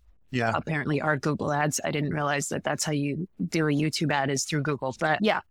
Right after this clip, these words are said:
Speaker 1: So I would say ads, but I would also say a channel, especially with your experience in T V. And there's a million people searching YouTube for all sorts of gardening stuff. And even if you're not,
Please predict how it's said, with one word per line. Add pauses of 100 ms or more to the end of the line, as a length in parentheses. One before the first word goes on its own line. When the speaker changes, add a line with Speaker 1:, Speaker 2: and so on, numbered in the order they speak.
(120)
Speaker 1:
So
I
would
say
ads,
but
I
would
also
say
a
channel,
especially
with
your
experience
in
T
V. (420)
And
there's
a
million
people
searching (120)
YouTube
for (100)
all
sorts
of
gardening
stuff. (360)
And
even
if
you're
not,